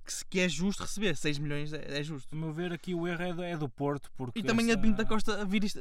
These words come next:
Speaker 1: vir a público falar disto, para
Speaker 2: Sim,
Speaker 1: quê?
Speaker 2: sim, sim,
Speaker 1: Qual é,
Speaker 2: sim.
Speaker 1: hum,
Speaker 2: Acho,
Speaker 1: internamente
Speaker 2: exato,
Speaker 1: as coisas não
Speaker 2: exato,
Speaker 1: são
Speaker 2: acho
Speaker 1: resolvidas?
Speaker 2: desnecessário
Speaker 1: Há uma coisa que
Speaker 2: porque
Speaker 1: está mal.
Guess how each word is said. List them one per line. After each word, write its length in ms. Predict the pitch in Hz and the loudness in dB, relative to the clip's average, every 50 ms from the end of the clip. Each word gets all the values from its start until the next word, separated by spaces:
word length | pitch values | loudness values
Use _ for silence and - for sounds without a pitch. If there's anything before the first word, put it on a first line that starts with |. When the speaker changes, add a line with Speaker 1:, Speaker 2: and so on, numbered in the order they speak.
| - 185 | -6 -6
Speaker 1:
vir 220 | 175 175 190 165 165 | -4 -4 -4 -4 -4
a 40 | 147 | -6
público 360 | - 135 120 110 110 104 - | -8 -8 -8 -8 -8 -10 -8
falar 200 | - 135 127 123 | -6 -6 -6 -4
disto, 220 | 117 127 147 - | -4 -6 -8 -8
para 120 | - 165 156 | -8 -6 -4
Speaker 2:
Sim, 120 | - 131 123 | -2 -2 -2
Speaker 1:
quê? 60 | 120 | -2
Speaker 2:
sim, 240 | - - 123 120 117 | -4 -6 -8 -6 -6
sim, 180 | - - 113 | -6 -4 -4
Speaker 1:
Qual 140 | 147 147 156 | -2 -2 -2
é, 80 | 156 151 | -4 -4
Speaker 2:
sim. 60 | 143 | -6
Speaker 1:
hum, 40 | 139 | -4
Speaker 2:
Acho, 400 | - - - - - - - - - | -2 -2 -2 -2 -4 -6 -8 -8 -8
Speaker 1:
internamente 640 | - 147 - 175 170 175 180 175 180 185 190 196 185 | -8 -4 -2 2 2 2 2 2 2 0 0 -2 -4
Speaker 2:
exato, 20 | |
Speaker 1:
as 40 | - | -6
coisas 120 | 156 120 127 | -6 -4 -4
não 60 | 127 | -4
Speaker 2:
exato, 80 | 120 - | -2 2
Speaker 1:
são 120 | - - | 6 8
Speaker 2:
acho 80 | 143 143 | 10 10
Speaker 1:
resolvidas? 300 | - 139 160 170 165 147 | 10 8 8 6 8 8
Speaker 2:
desnecessário 540 | 147 143 135 - - 151 151 160 165 156 139 | 6 6 4 2 0 0 0 2 2 4 4
Speaker 1:
Há 40 | |
uma 80 | 147 156 | 2 2
coisa 0 | |
que 0 | |
Speaker 2:
porque 100 | 143 135 | 2 -2
Speaker 1:
está 120 | 135 165 165 | -2 0 0
mal. 260 | 202 196 147 170 175 | 0 0 0 -2 -4